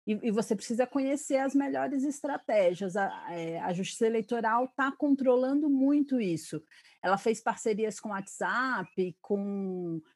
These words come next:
Facebook, Twitter, Instagram. Então, no WhatsApp estão proibidos os disparos em massa, o que diminui muito o alcance, foi muito importante,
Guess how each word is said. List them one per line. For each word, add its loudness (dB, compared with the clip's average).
Facebook, -2
Twitter, -2
Instagram. -2
Então, 0
no -2
WhatsApp 0
estão -2
proibidos -2
os 0
disparos -2
em 0
massa, 2
o -4
que -2
diminui 2
muito 4
o 4
alcance, -4
foi -2
muito 4
importante, -2